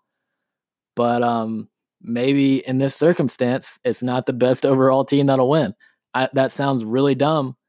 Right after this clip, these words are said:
but maybe it's literally the most talented players on whatever team could will their way to a championship. LeBron's done it. They had, maybe when he didn't win one, but, like, he can will his way to it.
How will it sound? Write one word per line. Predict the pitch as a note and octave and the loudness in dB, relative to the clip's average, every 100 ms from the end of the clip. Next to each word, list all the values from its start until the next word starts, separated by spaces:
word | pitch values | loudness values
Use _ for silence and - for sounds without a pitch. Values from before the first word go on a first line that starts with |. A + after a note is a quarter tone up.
| _ _ _ _ _ - | _ _ _ _ _ -4
but | B2 A2+ A2 _ _ _ _ _ _ _ | -2 0 -4 _ _ _ _ _ _ _
maybe | B2 C3 C3 C3 | -4 -2 -2 -2
it's | B2+ - | -4 -6
literally | C3 C#3+ C#3+ C3 | -2 2 2 2
the | C3 | 0
most | C3 B2 B2+ - | -2 -2 -2 -4
talented | - B2 B2+ B2 A2+ | -6 -4 -2 -4 -8
players | - C3 C3 A#2+ A2 | -2 0 4 2 0
on | A#2+ A#2 A#2 A2+ _ | -4 -4 -4 -8 _
whatever | - B2 C3+ B2 A#2 | -4 0 0 0 -2
team | B2 B2 C3+ B2+ _ _ _ - | -2 -2 -2 -6 _ _ _ 0
could | C3+ A2+ | 2 2
will | G2+ G#2 A#2 D3 C#3+ | 0 -2 2 2 2
their | C3+ | 2
way | B2+ C3 | 2 2
to | B2+ | 2
a | A#2 | 0
championship. | D3 D3 A2 G2 - | -2 -2 -4 -6 -4
LeBron's | B2 A#2 B2 E3 | -2 -2 0 0
done | A#2 A2 | 0 0
it. | C3 - _ _ _ _ _ _ _ | -2 -6 _ _ _ _ _ _ _
They | - C3+ | -2 0
had, | C3+ C3+ | 0 0
maybe | C3+ C3 | 2 2
when | B2+ B2+ | 0 0
he | |
didn't | A#2+ B2 A2+ | 0 -2 -2
win | A2 F3 C#3+ | -2 0 0
one, | A2 B2+ | -2 -2
but, | B2 A#2 | -2 -2
like, | A2+ | -2
he | - A#2+ | -2 -2
can | - G#2 G2 | -2 -4 -2
will | G#2+ B2+ C3 | 2 4 4
his | A#2 | 0
way | A#2+ B2 | 2 0
to | - D3 | 4 4
it. | C3+ | 4